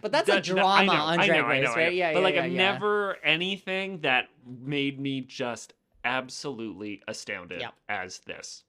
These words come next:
Speaker 1: To the point where Bruno said he was humbled.
Speaker 2: Yes.
Speaker 1: And, like, feels like he has to kinda, like,
Speaker 2: Step
Speaker 1: go
Speaker 2: it
Speaker 1: home
Speaker 2: up
Speaker 1: and,
Speaker 2: or
Speaker 1: like,
Speaker 2: whatever,
Speaker 1: and then, like,
Speaker 2: like,
Speaker 1: think
Speaker 2: yeah.
Speaker 1: a little bit about, like, his
Speaker 2: Yeah.
Speaker 1: craft and, like, why he bakes and why he,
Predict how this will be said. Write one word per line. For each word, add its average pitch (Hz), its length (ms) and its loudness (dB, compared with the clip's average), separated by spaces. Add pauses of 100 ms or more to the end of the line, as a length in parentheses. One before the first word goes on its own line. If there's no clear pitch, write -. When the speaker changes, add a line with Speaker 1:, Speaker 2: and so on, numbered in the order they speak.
Speaker 1:
To 202 100 0
the 254 120 0
point 233 260 -6
where 180 100 -2
Bruno 147 300 -4
said 135 180 -10
he 131 120 -10
was 113 180 -10
humbled. 110 500 -8
Speaker 2:
Yes. 117 540 -4
Speaker 1:
And, 135 160 -2
like, 127 160 -4
feels 143 260 -8
like 135 100 -10
he 131 180 -14
has 120 220 -12
to 127 80 -14
kinda, 110 280 -16
like, 101 240 -14 (280)
Speaker 2:
Step - 300 -6
Speaker 1:
go 196 100 8
Speaker 2:
it 185 60 2
Speaker 1:
home 180 180 2
Speaker 2:
up - 60 2
Speaker 1:
and, 165 100 2
Speaker 2:
or 151 40 6
Speaker 1:
like, 151 80 6
Speaker 2:
whatever, 135 240 4
Speaker 1:
and 226 100 2
then, 214 140 2
like, 196 100 2
Speaker 2:
like, 196 80 -6
Speaker 1:
think 208 180 0
Speaker 2:
yeah. 226 60 2
Speaker 1:
a - 20 2
little 170 260 2
bit 160 120 0
about, 151 300 0
like, 139 180 -2
his 135 120 -6
Speaker 2:
Yeah. 101 80 -6
Speaker 1:
craft 113 440 -8
and, 123 140 -10
like, 117 160 -12
why 113 160 -8
he 123 180 -14
bakes 110 460 -12
and 110 120 -14
why 107 140 -12
he, 107 380 -16